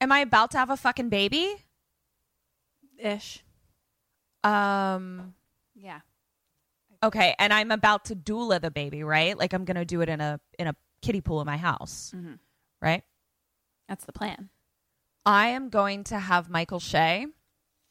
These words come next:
Speaker 1: Che, Shea, Shea, uh,
Speaker 2: Michael,
Speaker 1: take me
Speaker 2: no, I'm not sure.
Speaker 1: Yeah.
Speaker 2: I was
Speaker 1: Michael
Speaker 2: saying Shay,
Speaker 1: Shay.
Speaker 2: but now when you said Sh-, Shay,
Speaker 1: Yeah.
Speaker 2: I feel like I'm wrong.
Speaker 1: Um,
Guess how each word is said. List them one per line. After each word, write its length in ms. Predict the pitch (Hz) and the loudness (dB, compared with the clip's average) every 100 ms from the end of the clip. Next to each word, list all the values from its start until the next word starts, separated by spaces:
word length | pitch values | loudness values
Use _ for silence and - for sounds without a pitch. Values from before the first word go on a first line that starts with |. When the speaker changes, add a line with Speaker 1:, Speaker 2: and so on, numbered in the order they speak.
| _ _ _ _ _ _ _ _ _ _ _ _ _ - | _ _ _ _ _ _ _ _ _ _ _ _ _ -8
Speaker 1:
Che, 500 | - 170 170 220 - _ | 0 2 2 -2 -10 _
Shea, 520 | - 196 160 170 233 _ _ _ _ | -6 0 2 0 -4 _ _ _ _
Shea, 680 | - 180 - 175 160 190 - _ _ _ _ - | -10 -8 -4 -2 -2 -4 -12 _ _ _ _ 4
uh, 520 | 190 180 175 175 160 - | 6 6 4 2 -2 -6
Speaker 2:
Michael, 280 | 196 202 185 | -16 -18 -14
Speaker 1:
take 320 | - 185 175 | -6 -4 -4
me 140 | 202 190 | -6 -8
Speaker 2:
no, 40 | |
I'm 140 | 247 190 | -8 -10
not 200 | 180 - | -14 -14
sure. 400 | - 285 170 170 _ _ _ _ _ | -12 -12 -12 -16 _ _ _ _ _
Speaker 1:
Yeah. 380 | 196 190 101 170 - _ | -4 -2 -2 -4 -16 _
Speaker 2:
I 140 | 190 196 | -14 -8
was 80 | 185 | -6
Speaker 1:
Michael 260 | 175 175 | -6 -8
Speaker 2:
saying 180 | - 185 | -4 -4
Shay, 40 | |
Speaker 1:
Shay. 60 | 175 | -4
Speaker 2:
but 120 | 165 | -6
now 240 | 170 165 170 | -10 -10 -10
when 100 | 165 | -10
you 120 | 165 | -12
said 280 | - 151 - | -12 -14 -14
Sh-, 180 | - - - - - | -20 -20 -20 -20 -20
Shay, 520 | - - 147 165 180 _ _ _ _ _ - | -18 -14 -14 -14 -20 _ _ _ _ _ -2
Speaker 1:
Yeah. 200 | 185 143 | 2 2
Speaker 2:
I 20 | |
feel 80 | 156 | -2
like 160 | 160 170 | -16 -18
I'm 140 | 180 | -20
wrong. 260 | 196 180 185 _ _ _ _ _ - | -20 -20 -20 _ _ _ _ _ 2
Speaker 1:
Um, 500 | 196 196 185 170 165 | 4 4 2 -4 -18